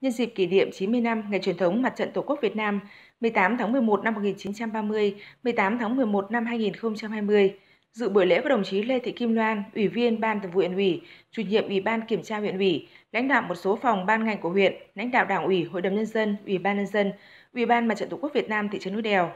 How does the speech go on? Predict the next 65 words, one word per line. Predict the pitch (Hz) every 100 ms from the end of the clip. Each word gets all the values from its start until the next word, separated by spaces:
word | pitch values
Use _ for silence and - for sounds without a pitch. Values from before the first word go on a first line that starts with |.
| -
và | 180
đông | 214
đảo | 196 165
cán | 160 196
bộ, | 220 -
đảng | 190 147
viên, | 202 208 196
nhân | 202
dân | 190 202 190
trong | 202 196 180
tổ | 185 156
dân | 180
phố. | 170 170 175 269 - _ _ _ _ _
Trong | - 254 226
không | 226 220
khí | 196
vui | 202 220
tươi | 226 208
phấn | 202 202
khởi | 277 190
của | 170
ngày | 170
hội, | 160 175 165 - - _
các | 311
đại | 262
biểu | 190 208 160
và |
nhân | 160 233
dân | - 226 220 -
đã | - -
cùng | 226 -
ôn | 233 220
lại | 208
truyền | - 156
thống | 180 196
vẻ | 226 160
vang | 208 208 202
chín | 190 202
mươi | 226
năm | 208 196 185
ngày |
thành | 185 185
lập | 185 185
Mặt | 180 185
trận | 202
Dân | - 233
tộc | 196 -
Thống | 180
nhất | 247 285
Việt | 214 185
Nam, | 202 196 175 _ _ -
đồng | 226
thời | 220 220
đánh | 190 220
giá | 175
kết | 190 381
quả | 294 175
thực | 202 180
hiện | 202
cuộc | - 190
vận | 185
động | 180 185 - - - - -
toàn | 214
dân | 196 240
đoàn | 208